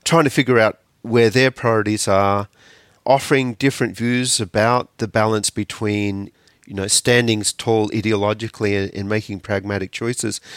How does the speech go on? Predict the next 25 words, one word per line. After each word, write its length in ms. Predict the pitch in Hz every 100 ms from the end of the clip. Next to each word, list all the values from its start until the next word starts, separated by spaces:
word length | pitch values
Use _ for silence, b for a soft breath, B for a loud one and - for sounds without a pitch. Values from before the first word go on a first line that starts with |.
| B B B B -
But 140 | 160
I 40 |
also 280 | 220 285 185
think 180 | - 135
we 100 | 123
do 140 | 131
see 240 | 131 - 127
sort 200 | - 120
of 60 |
Xi 220 | - - 127
Jinping 380 | 117 104 131
himself 560 | 123 104 - 175 139 -
has 220 | 127 117
sort 180 | - 123
of 220 | 107 - B B B B B B _
offering 480 | 139 220 - 202 175
these 220 | 151 143
contradictory 1080 | - - 156 160 - 127 143 - 135 120 113 - -
policy 500 | 139 147 151 139 120
imperatives 720 | 104 - 110 110 110 98 -
that 160 | 110
reflect 380 | 110 - 117 -
the 60 | -
fact 260 | 123 110
that 120 | 110